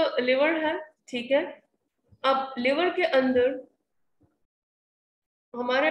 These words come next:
पास आएगा ammonia, ठीक है। For example, ये मेरे पास liver, liver के अंदर आएगा ammonia, ठीक है, या drug हम लोग कोई भी ले लें through bloodstream, ठीक है। अब ये जो ammonia आएगा, ये ammonia में liver क्या करेगा?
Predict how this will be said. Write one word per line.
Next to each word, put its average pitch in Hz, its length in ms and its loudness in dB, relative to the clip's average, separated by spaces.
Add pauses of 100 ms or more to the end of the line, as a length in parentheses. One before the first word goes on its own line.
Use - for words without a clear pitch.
पास 285 320 0 (300)
आएगा 254 340 2
ammonia, 220 480 -8 (460)
ठीक 214 200 -10
है। 285 120 -2
For 247 80 -4
example, 247 260 -6
ये 247 60 -6
मेरे 240 160 -6
पास 240 220 -6
liver, 254 420 -6
liver 254 320 -2
के 277 80 0 (120)
अंदर 247 260 -4
आएगा 233 360 -4 (460)
ammonia, 220 400 -4 (1080)
ठीक 226 140 -12
है, 277 160 0
या 233 80 -2
drug 247 360 -4 (340)
हम 226 100 -6
लोग 233 140 -8
कोई 277 140 0
भी 262 120 -6
ले 214 140 -4
लें 254 280 -6
through 247 240 -14
bloodstream, 196 480 -4 (1700)
ठीक 208 200 -10
है। 262 80 -4 (460)
अब 226 160 -4
ये 320 140 2
जो 381 120 0
ammonia 302 440 0
आएगा, 233 300 -2 (280)
ये 277 120 -2 (100)
ammonia 294 340 2
में 285 140 2
liver 269 320 0
क्या 285 140 2
करेगा? 240 340 0